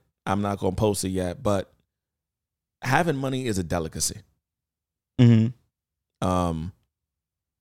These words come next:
Speaker 1: having money means, and not having money because you got a paycheck. No, having money in, like,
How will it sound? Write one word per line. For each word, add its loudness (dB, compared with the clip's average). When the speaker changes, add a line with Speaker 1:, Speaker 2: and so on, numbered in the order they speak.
Speaker 1:
having 4
money 0
means, -2
and 0
not 4
having 2
money -4
because 0
you 4
got 4
a 2
paycheck. -2
No, 0
having 4
money 0
in, 0
like, 0